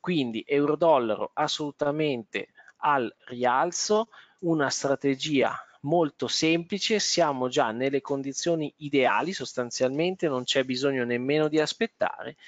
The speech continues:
posizione al rialzo. Intanto do il benvenuto a Marino che si è appena collegato, anche se con un po' di ritardo, non preoccuparti Marino.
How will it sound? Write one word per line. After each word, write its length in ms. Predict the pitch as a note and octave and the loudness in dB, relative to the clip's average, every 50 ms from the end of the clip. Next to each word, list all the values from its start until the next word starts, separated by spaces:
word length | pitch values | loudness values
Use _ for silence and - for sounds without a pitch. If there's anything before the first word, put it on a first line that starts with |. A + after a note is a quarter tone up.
| - - - | -20 -20 -6
posizione 760 | _ - D3 C#3+ D#3 E3 - - - D3+ A#2+ A#2 A#2+ C#3+ E3+ - - - - - - _ | _ 2 4 4 4 2 0 0 2 2 2 2 0 -2 -4 -8 -12 -20 -20 -20 -14 _
al 420 | - C#3 C3+ C3 C3+ C3+ C#3 D3+ - - | -2 0 2 2 2 2 0 0 -2 -2
rialzo. 800 | D3+ E3 E3+ F3 D#3+ C3 F2+ E2+ F#2+ - F#2 - - C3 C3 - | -4 -2 0 2 2 2 2 0 -4 -6 -8 -4 -2 -2 -2 -2
Intanto 440 | - E3 C#3 - - C#3+ C#3 - C#3+ | -4 -6 -2 0 0 0 0 -2 0
do 120 | C3 C#3 C3+ | 0 2 2
il 80 | B2+ | 2
benvenuto 480 | B2+ C3+ C3+ C3+ C3+ C#3 C#3+ C#3 - C#3+ | 2 0 0 0 0 -2 -2 0 0 0
a 40 | C3+ | 2
Marino 440 | C#3 C#3 C#3+ D#3+ F#3 G#3 G#3+ G#3 | 2 2 2 2 0 0 2 0
che 140 | G3 - C#3+ | 0 0 -4
si 100 | - - | -2 -2
è 40 | B2+ | -2
appena 320 | A#2 _ - C3+ C3+ B2+ | -2 _ 0 0 0 0
collegato, 680 | - - C3+ C3 C3 C3+ C3 D#3+ E3 F3+ F#3+ - - C#3+ | 0 0 0 0 2 2 2 2 2 2 0 -2 -4 -4
anche 200 | B2+ A#2+ B2 A#2 | -4 -6 -8 -10
se 120 | - B2 | -12 -10
con 200 | - - B2+ B2 | -8 -6 -6 -6
un 120 | B2 B2 | -6 -8
po' 180 | A#2+ - C#3 C3+ | -4 0 0 0
di 120 | B2+ C3 | 2 0
ritardo, 600 | C3+ C3+ B2+ - - D#3+ E3+ F3 F3 F3 F3+ F3+ | -2 -4 -4 0 2 2 4 2 2 0 -2 -2
non 120 | E3+ C#3+ A#2+ | -2 -2 -4
preoccuparti 760 | - B2 A#2 - - B2 - - D3+ D3+ D#3 - _ - C3+ | -6 -10 -12 -12 -16 -4 0 2 2 2 2 -2 _ -6 -4
Marino. 500 | B2+ B2+ C3 E3+ G#3+ B3 C4 C4+ D4+ | -2 -2 -2 -2 -2 -2 -2 -4 -4